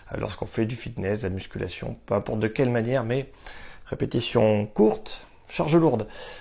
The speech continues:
Alors ça c'est très bien quand tout va bien, hein. Mais, euh, si en général tu veux perdre du poids, c'est qu'il faut d'abord commencer par se remettre au, au sport.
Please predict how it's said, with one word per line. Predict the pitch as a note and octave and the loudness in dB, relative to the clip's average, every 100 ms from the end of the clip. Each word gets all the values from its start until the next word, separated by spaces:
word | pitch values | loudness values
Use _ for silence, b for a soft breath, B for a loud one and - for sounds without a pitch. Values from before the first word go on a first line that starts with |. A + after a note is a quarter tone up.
| B - | B -6
Alors | - | 2
ça | D3 | 4
c'est | D3 | 4
très | - E3 | 6 6
bien | C#3+ E3+ | 8 6
quand | - C3 | 6 2
tout | C#3 | 6
va | C3 | 6
bien, | A2+ G2+ A2+ | 6 0 -4
hein. | - - | -8 -6
Mais, | A#2 A2+ A2 | 2 6 8
euh, | A2 G#2+ A2 | 8 6 4
si | - A2+ | 2 -2
en | A#2 | 0
général | C3 C3 B2+ | 2 2 2
tu | A#2 | 0
veux | |
perdre | A2+ G#2+ | 0 0
du | G#2+ | 0
poids, | B2 D3+ E3 E3 D3+ | 4 6 6 4 2
c'est | - D3+ D3+ | 0 0 0
qu'il | - C3+ | -2 -4
faut | - C#3 | 0 0
d'abord | B2+ C#3 B2 D3+ - - | 4 4 6 4 2 0
commencer | F#3 D3+ - D#3 | 2 2 0 -2
par | C#3+ | -2
se | A#2+ - | -2 -4
remettre | A#2 - | -6 -4
au, | - - | -6 -2
au | A2+ | -4
sport. | - D#3 D3+ E3 | 0 2 2 0